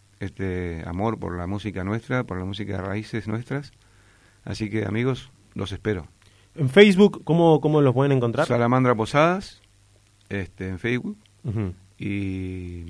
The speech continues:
Speaker 2: en YouTube también se puede escuchar algunos
Speaker 1: en YouTube
Speaker 2: temas.
Speaker 1: también está, con el mismo nombre se busca.
Speaker 2: Ujú.
Speaker 1: Así que de, de a poco vamos a ir dando toda la, la información sobre, sobre nosotros
Speaker 2: Ujú.
Speaker 1: y sobre la música, fundamentalmente, ¿no?
Speaker 2: Bueno, Juan,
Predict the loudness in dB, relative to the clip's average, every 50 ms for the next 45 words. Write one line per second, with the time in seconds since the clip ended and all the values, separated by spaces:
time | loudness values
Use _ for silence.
0 | -14 -16 -16 -2 2 2 4 4 4 4 6 6 6 6 6 4 2 2 2 2
1 | 2 2 2 4 4 4 4 4 4 4 6 6 6 8 8 8 8 8 6 2
2 | 0 2 2 0 0 0 2 0 0 0 -2 -10 -20 -20 -20 -8 -4 -2 0 0
3 | 0 0 0 0 0 0 0 0 0 -2 -2 -2 -2 -2 -2 -2 -4 -6 -8 -8
4 | -8 _ -10 -8 -6 -6 -6 -6 -8 -12 -16 _ _ _ _ _ _ _ _ _
5 | _ _ _ -10 -6 -6 -6 -4 -2 -2 -2 -2 -2 -4 -6 -10 -12 -16 _ _
6 | -10 -4 -2 0 0 2 2 2 2 2 0 0 2 2 2 2 0 0 0 0
7 | 2 2 0 0 0 0 0 0 0 0 -2 -2 -4 -4 -6 -6 -6 -6 -6 -6
8 | -8 -6 -6 -6 -6 -6 -6 -6 -8 -8 -10 -12 -14 _ _ _ _ _ _ -8
9 | -6 -4 -4 -4 -2 -2 -2 0 0 -2 -4 -4 -10 -20 _ _ -12 -10 -8 -8
10 | -8 -10 -12 -16 _ _ 0 0 0 2 0 -2 -2 0 -2 0 -2 -2 -2 -2
11 | -4 -2 -4 -4 -6 -10 -8 -6 -4 -4 -2 -4 -4 -4 -4 -4 -4 -6 -6 -8
12 | -10 -12 -16 _ _ _ 6 6 8 8 8 8 8 6 6 4 2 6 6 6
13 | 6 6 2